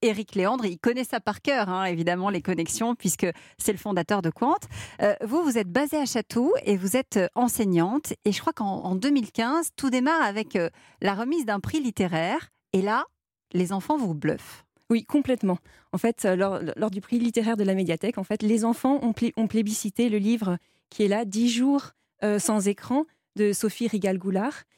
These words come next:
Speaker 2: Et alors là, je suis, je suis scotchée, je me dis, mais si des enfants décident de, de choisir un livre qui parle de, d'une détox numérique, c'est qu'il y a vraiment quelque chose à faire.
Speaker 1: Donc, le livre prône l'arrêt, euh, temporaire des, des écrans, en tout cas,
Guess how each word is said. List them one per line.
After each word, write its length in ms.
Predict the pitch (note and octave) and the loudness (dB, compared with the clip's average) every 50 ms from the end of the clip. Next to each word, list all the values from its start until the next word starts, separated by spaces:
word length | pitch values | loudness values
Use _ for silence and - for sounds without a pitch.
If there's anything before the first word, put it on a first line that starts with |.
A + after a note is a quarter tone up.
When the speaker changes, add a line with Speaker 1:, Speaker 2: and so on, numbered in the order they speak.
| _ _ _ _ | _ _ _ _
Speaker 2:
Et 80 | - F#3+ | -2 0
alors 180 | F3+ E3+ F3+ | 0 0 0
là, 140 | F#3+ F#3+ A3+ | 0 0 0
je 100 | A3+ G3+ | 0 -4
suis, 240 | F#3 F3 - - F#3+ | -6 -8 -8 -12 -10
je 100 | F3 F#3+ | -10 -10
suis 180 | F3+ - - G3+ | -10 -8 -10 -12
scotchée, 440 | - - G#3 F#3 - - A#3 B3 | -4 -4 -4 -2 0 0 2 2
je 80 | A#3+ A3 | 4 4
me 120 | G3 F#3+ | 2 0
dis, 160 | E3+ F#3 A3 A#3 | 0 0 2 2
mais 100 | G3+ F#3+ | 2 2
si 180 | - - C#4 | 2 0 2
des 180 | A3+ A#3 G#3 G#3+ | 2 2 2 2
enfants 340 | A#3+ B3+ - - B3+ A#3 - - _ | 0 0 0 0 -2 -2 -4 -8 _
décident 560 | G3+ F#3 A3 A3+ - - - B3 G#3 F3 E3 D#3+ - _ _ _ _ | -6 -4 -2 0 0 0 -2 -2 -2 -4 -4 -6 -6 _ _ _ _
de, 240 | G3 F3 G3 F#3+ F#3 | -4 0 0 0 0
de 160 | D#3+ F#3 F#3+ | 2 0 0
choisir 720 | F3+ - - C#4 C#4+ B3+ A3 A3+ A3+ G#3 G3 F3+ - - - | 0 2 2 2 2 2 0 -2 0 0 0 0 -2 -6 -4
un 140 | - G3 G3 | -2 0 2
livre 380 | A3 C4 C4 A3 F#3+ E3+ F3 F3+ | 4 4 2 2 0 -2 -6 -8
qui 140 | - - A3 | -8 -8 -4
parle 240 | G3+ A#3+ G#3 G3 F3+ | -2 -2 -2 -2 -4
de, 160 | E3+ F3 - - | -6 -8 -10 -12
d'une 380 | E3+ F3 E3+ F#3 G#3 G3+ G3 | -16 -12 -4 -2 -2 0 0
détox 420 | F3 B3 B3 - C#4 B3+ - - - | 0 0 0 2 0 0 -2 -2 -4
numérique, 560 | A3+ A3+ G#3 F#3+ F3+ G3 C4 D4+ - - - _ _ _ _ | -2 -2 -2 -2 -4 -4 -6 -8 -10 -16 -20 _ _ _ _
c'est 160 | - - A3 | -8 -8 -8
qu'il 160 | - - G3 | -2 0 0
y 40 | G3 | 0
a 40 | F3+ | 2
vraiment 320 | E3+ F#3 A3+ A#3 B3+ C#4+ | 2 0 0 2 2 2
quelque 240 | C#4 - G#3+ G3 G#3+ | 2 0 -2 -2 -4
chose 220 | G3+ - A#3+ G3+ G3+ | -4 -2 -4 -2 -2
à 60 | F3+ | -4
faire. 300 | - - - - - - - _ - - - _ _ _ | -4 -6 -10 -12 -12 -16 -14 _ -14 -14 -14 _ _ _
Speaker 1:
Donc, 420 | F#3+ G#3+ B3 B3+ A#3 - - - - | -2 0 0 0 -2 -4 -6 -6 -2
le 160 | G3 F#3 G3 | 0 0 0
livre 320 | G3+ G#3 A3 F#3 E3 D3+ E3 | 2 0 0 0 -2 -4 -4
prône 360 | - - A#3 G#3+ G3 F#3 E3+ | -4 -2 -2 -2 -2 -2 -2
l'arrêt, 540 | E3+ G3 G#3 F#3+ F3+ G#3+ A3+ A3 G#3 F3+ - - - | 0 0 0 0 -2 -4 -4 -4 -6 -8 -10 -10 -8
euh, 220 | D3 D#3+ E3+ - - - - | -6 -6 -6 -6 -10 -12 -4
temporaire 640 | - G3+ F3+ F3+ - G#3 G#3 G3+ A3+ G#3 F#3 F3 D#3 | -4 -4 -4 -2 -2 -2 0 0 -2 -4 -4 -6 -6
des, 240 | D3+ D3+ - - | -6 -4 -6 -6
des 260 | - - F3 E3 D#3 F3+ | -4 -2 -2 0 0 0
écrans, 300 | E3+ - - - C#4 B3+ - | -2 -2 -2 -2 -2 0 0
en 100 | G3 - | -4 -2
tout 140 | - G#3 G3 | -2 -4 -2
cas, 300 | - C#4+ - C5+ - | 0 0 0 0 -2